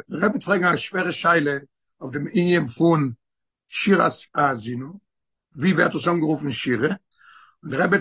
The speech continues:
פארענטפערט געוואלדיג מיט דער דיוק, ווי דער רמב"ם, ווי ער זאגט אין, אין די הלכות, אין, דו, ער נעמט דאך אויס פון דער גמרא, ווי ער איז משנה אין דעם ענין פון דער גמרא, און ער איז מוסיף אויף די גמרא,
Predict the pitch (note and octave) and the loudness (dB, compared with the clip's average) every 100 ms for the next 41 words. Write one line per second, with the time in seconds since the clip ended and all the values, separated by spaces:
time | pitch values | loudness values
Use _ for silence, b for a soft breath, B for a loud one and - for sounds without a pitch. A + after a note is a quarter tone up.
0 | F3+ C#3 - D#3+ G#3+ - F3+ D#3 D#3+ - | 0 -6 0 4 4 4 0 -2 -6 -10
1 | _ - C#3 B2+ C3 B2 F#3+ G3+ D#3 D#3 | _ -12 -8 -8 0 4 6 6 6 6
2 | - - _ - C3+ E3 B2 F3 A3 F#3 | 4 -6 _ -4 0 0 4 6 6 6
3 | - - _ D3 D3+ C#3+ G3 G3 E3 D#3+ | 2 -8 _ -8 -6 -2 0 0 -2 -6
4 | E3 D#3 _ _ - D3 C3 F#3+ - F3 | -10 -16 _ _ -8 -6 -2 -2 -2 -4
5 | D3+ - _ _ _ - D3 D3 D3 D3 | -6 -8 _ _ _ -6 -2 2 4 4
6 | F#3 A3 D3+ E3+ - - _ _ _ - | 4 4 2 0 -2 -16 _ _ _ -2
7 | D3+ D3+ B2+ _ - B2+ - C#3+ F#3+ F#3+ | -2 -2 -8 _ -10 -6 0 4 4 4
8 | D3+ - D#3 C#3+ C3+ C3 B2 F3 A3 - | 0 0 0 0 0 0 2 2 0 -4
9 | b - D#3 B2+ D3 A#2+ G3 G#3 F#3+ C#3+ | b -4 -4 -2 -4 0 4 4 4 0
10 | B2+ _ D3 D3 D#3 F#3 D#3+ D#3+ D3 C3+ | -6 _ -12 -10 -6 -4 -4 -4 -4 -2
11 | D3 D#3 D#3+ D#3 A#2+ D#3 G3 D3+ E3 E3 | 0 2 2 2 0 2 2 2 -2 -2
12 | D3 C3+ C3+ C#3+ F#3+ | -2 -2 -2 -4 -4